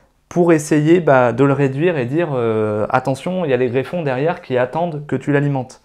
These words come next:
Je vais pouvoir en fin d'automne encore refaire des tailles pour qu'au printemps, ils repartent vraiment sur le strict minimum en Pfizeriana, mais que les greffes d'Itoigawa, là, se mettent vraiment à tiger fort. Là, le but, c'est d'avoir de l'Itoigawa partout et de remplacer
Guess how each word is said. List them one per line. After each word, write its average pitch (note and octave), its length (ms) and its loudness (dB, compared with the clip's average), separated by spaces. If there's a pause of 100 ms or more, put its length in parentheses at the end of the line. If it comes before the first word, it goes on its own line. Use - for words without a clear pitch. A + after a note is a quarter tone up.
Je - 100 -6
vais A#2 60 -2
pouvoir D3+ 220 2
en D3 80 2
fin D3+ 160 2
d'automne D#3 460 4
encore E3+ 520 4
refaire D#3+ 420 4
des C#3+ 200 2
tailles E3+ 360 2 (240)
pour C3 160 -2
qu'au D3 140 0
printemps, F3 420 -2
ils D3 100 0
repartent C#3+ 380 4
vraiment D3 360 0
sur C#3+ 220 -4
le C3 80 2
strict G3 280 -4
minimum E3+ 560 -2
en E3+ 100 0
Pfizeriana, D#3 680 -4 (200)
mais B2 140 -2
que C3 100 -2
les B2 140 2
greffes D#3 220 2
d'Itoigawa, D3 720 -2
là, D3+ 260 -2
se - 160 -8
mettent C3+ 220 -2
vraiment D3 260 -2
à C3+ 80 -2
tiger C#3 320 -6
fort. D3 560 -6 (560)
Là, C#3 140 2
le C3 100 0
but, D3 220 -4
c'est C#3 160 0
d'avoir C3+ 280 2
de A#2+ 80 -2
l'Itoigawa B2 800 0
partout F3+ 420 -4 (360)
et D#3 160 2
de C3+ 120 0
remplacer C3+ 760 -2